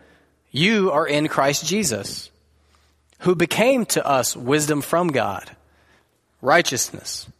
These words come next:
and sanctification and redemption, so that, as it is written, 'Let the one who boasts boast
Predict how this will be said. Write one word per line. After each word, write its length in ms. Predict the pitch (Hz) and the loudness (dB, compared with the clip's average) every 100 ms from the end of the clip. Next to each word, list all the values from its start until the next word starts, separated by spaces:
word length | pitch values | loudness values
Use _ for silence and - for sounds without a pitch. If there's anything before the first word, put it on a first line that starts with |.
| _ _ _ | _ _ _
and 240 | 123 120 | -2 -2
sanctification 920 | - 170 160 - 147 151 143 - 85 - _ _ _ _ _ - | 2 0 0 -6 -2 0 0 -2 -8 -16 _ _ _ _ _ 0
and 220 | 131 123 | 0 2
redemption, 580 | 131 120 123 - - - _ _ _ _ _ _ _ _ _ _ | 0 0 -2 -4 -10 -16 _ _ _ _ _ _ _ _ _ _
so 320 | - - 190 208 | -4 2 4 6
that, 360 | 139 127 151 - | 4 4 0 0
as 240 | 135 156 | 2 4
it 80 | 180 | 2
is 180 | 175 147 | 0 0
written, 380 | 135 117 117 127 _ _ _ _ _ _ _ - | -2 -2 -4 -8 _ _ _ _ _ _ _ 2
'Let 220 | 151 - | 2 4
the 80 | 175 | 2
one 220 | 180 190 | 2 2
who 160 | 180 | 0
boasts 680 | 165 151 139 135 - - - _ _ _ _ _ - | 0 2 2 -2 -8 -10 -12 _ _ _ _ _ 2
boast 480 | 147 143 - - | 4 2 -2 -8